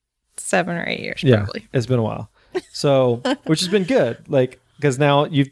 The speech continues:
Speaker 2: you've taught the girls to do their own laundry
Speaker 1: Yeah.
Speaker 2: too.
Speaker 1: So
Speaker 2: So
Speaker 1: we,
Speaker 2: it's
Speaker 1: all five of us do our own laundry. It's like heaven up in here.
Speaker 2: <laughs> It's good. It's good.
Speaker 1: <laughs>
Speaker 2: The other thing that a, a lot of people may not know is that the handyman of the family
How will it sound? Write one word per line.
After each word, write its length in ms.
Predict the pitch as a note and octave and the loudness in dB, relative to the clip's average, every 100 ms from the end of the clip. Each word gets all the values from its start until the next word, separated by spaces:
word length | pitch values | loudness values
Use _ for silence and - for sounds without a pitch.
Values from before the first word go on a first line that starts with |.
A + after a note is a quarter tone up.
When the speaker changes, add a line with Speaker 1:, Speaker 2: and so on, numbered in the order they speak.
| - | -2
Speaker 2:
you've 220 | F3+ C#3 | -2 0
taught 160 | D3+ | 0
the 40 | C3 | 0
girls 320 | E3+ C#3+ A#2 | 2 2 0
to 120 | - | -2
do 120 | C3 B2+ | 2 4
their 140 | B2+ | 4
own 140 | C3 | 2
laundry 260 | A#2 B2 - | -2 -6 -6
Speaker 1:
Yeah. 60 | B3+ | -2
Speaker 2:
too. 300 | - B2+ - | 0 -2 -4
Speaker 1:
So 160 | - B3+ | -6 -2
Speaker 2:
So 60 | |
Speaker 1:
we, 120 | C#4+ | 0
Speaker 2:
it's 120 | C4+ - | -2 0
Speaker 1:
all 220 | A#3+ C#4 | 0 0
five 260 | C4+ C4+ B3 | 2 2 2
of 60 | |
us 180 | A3 G#3 | 0 0
do 140 | - | -2
our 160 | G#3+ G3 | -2 0
own 140 | G3+ | -2
laundry. 420 | A3 A3+ A#3 B3+ A#3 | -2 -2 -2 0 -2
It's 180 | B3 | -4
like 200 | G#3+ F3+ | -6 -8
heaven 320 | - A3+ A3 F#3+ | -4 -4 -4 -6
up 140 | F#3+ | -6
in 100 | G3 | -6
here. 260 | G#3 G3+ G#3 D#3 | -4 -4 -4 -4
Speaker 2:
<laughs> 120 | - | 0
It's 240 | F3+ E3+ | 0 2
good. 180 | - F#3 F#4+ F#3+ F3+ - - - _ | 0 2 2 0 -4 -12 -20 -20 _
It's 140 | G#3+ - | -2 0
good. 360 | F#3+ C#4 E4 G3+ | 4 4 4 -2
Speaker 1:
<laughs> 60 | _ - - - - _ | _ -20 -12 -8 -8 _
Speaker 2:
The 180 | F3 D3+ | -2 0
other 220 | - F3 G#3 | 2 2 0
thing 540 | G3+ D#3 C#3+ D3 D3+ - | 2 2 2 2 -2 -8
that 560 | D#3+ C#3 C#3 C3+ C#3 - - | -4 2 4 4 2 -2 -10
a, 120 | E3+ | -6
a 100 | G3 | -4
lot 140 | C#3+ C#3 | 0 0
of 40 | |
people 200 | C3 C3 | 0 -2
may 80 | C3 | 0
not 140 | B2+ C3 | -2 -2
know 340 | B2+ B2+ B2+ | -2 -2 -2
is 300 | - C3 A#2 | 0 0 0
that 480 | A#2+ B2+ B2 B2+ - - _ _ | 0 0 0 -4 -8 -18 _ _
the 100 | C3 | -6
handyman 540 | G#2 E3 F#3+ C#3+ B2 A#2+ | -2 0 2 2 2 0
of 80 | |
the 80 | A2+ | -2
family 520 | A2 A#2 A#2 A#2 A#2+ | -2 -4 -4 -6 -8